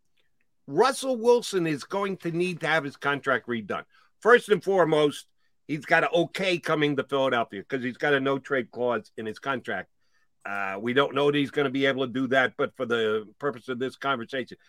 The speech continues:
let's assume he does. He says, "Hey, you know, Philly's pretty good. They're better than they were last year. Maybe this Sirianni, but let me have, uh, coffee with Nick Sirianni, see what he has to say."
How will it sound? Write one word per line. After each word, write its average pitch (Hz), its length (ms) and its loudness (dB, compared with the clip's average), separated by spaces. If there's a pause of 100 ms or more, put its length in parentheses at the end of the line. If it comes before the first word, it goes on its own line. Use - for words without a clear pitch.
(140)
let's 190 300 0
assume 170 380 0
he 156 80 0
does. 120 340 4
He 139 100 -10
says, 180 280 -2
"Hey, 262 180 0
you 277 160 -4
know, 285 300 2
Philly's 285 260 -4
pretty 254 240 0
good. 262 460 6
They're 233 120 4
better 233 300 6
than 240 160 4
they 240 140 4
were 233 240 4
last 233 360 0
year. 226 440 2 (340)
Maybe 214 240 0
this 220 260 6
Sirianni, 214 420 6
but 214 120 -6
let 220 140 0
me 220 80 4
have, 214 340 2
uh, 202 240 4
coffee 208 320 -2
with 208 160 4
Nick 208 160 0
Sirianni, 208 560 0
see 214 140 -10
what 208 140 -2
he 208 60 0
has 202 200 0
to - 80 -20
say." 196 200 -4